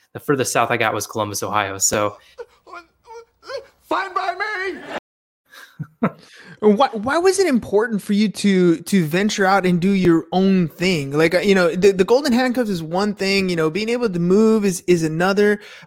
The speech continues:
Speaker 3: but you could have just moved and started, you know, uh, got a job somewhere else. I'm sure that was an option, yet you chose to go into this entrepreneurial. Why was, why was that so important to you?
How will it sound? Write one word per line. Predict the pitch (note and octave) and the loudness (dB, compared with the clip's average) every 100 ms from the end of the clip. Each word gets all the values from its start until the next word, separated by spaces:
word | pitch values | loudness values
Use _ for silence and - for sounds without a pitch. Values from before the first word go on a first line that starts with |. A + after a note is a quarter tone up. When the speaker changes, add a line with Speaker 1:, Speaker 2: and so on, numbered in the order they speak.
| _ | _
Speaker 3:
but | A3 | 0
you | A3 D4 | 4 2
could | - C4+ E4 | 4 2 4
have | E4 A#3+ | 2 0
just | A3 B3 - G3 | -2 -2 -2 2
moved | F#3 G3+ B3+ B3 G3+ F3 - _ | 4 6 6 4 2 -4 -12 _
and | G3+ G3 F#3 F3+ E3+ E3+ | 0 2 2 0 -2 -6
started, | - - G3+ G#3 F#3+ G#3+ | -8 0 2 4 2 2
you | |
know, | F#3 D#3+ | 2 2
uh, | E3 F3+ | 2 0
got | E3+ F#3+ | -2 -4
a | G3+ | -2
job | G3 G3 | 0 -2
somewhere | - G3+ F3 E3+ | 0 -2 2 4
else. | A#3 F#3+ | 4 4
I'm | F#3 | 2
sure | F3+ B3 | -2 -2
that | A3 E3 G3 | -2 0 2
was | G#3+ E3+ | 2 2
an | D#3 | 0
option, | D#3 A3 G#3+ D#3+ D#3+ | -2 -2 -4 -4 -2
yet | E3 F3+ | -2 -2
you | F#3 G3 G#3 | 0 -2 -2
chose | - - A#3 A#3+ G#3 F#3+ F3+ E3 - | -4 0 4 4 4 2 0 -4 -8
to | - F#3+ | -4 0
go | E3 F3 F3 | 4 6 4
into | E3 F3 - | 2 -2 -2
this | E3 D#3 | -4 -2
entrepreneurial. | D#3+ D3+ - D3+ F#3+ E3+ C#3+ | -6 -6 -12 -8 -4 -4 -4
Why | - F#3+ | -2 -2
was, | B3+ A#3+ | -2 -4
why | F#3 B3+ | -2 -2
was | C#4 | -4
that | G#3 | -8
so | - G3+ | -4 -4
important | F3+ - A3+ | -2 -6 -8
to | D#3+ | -10
you? | C#3+ | -14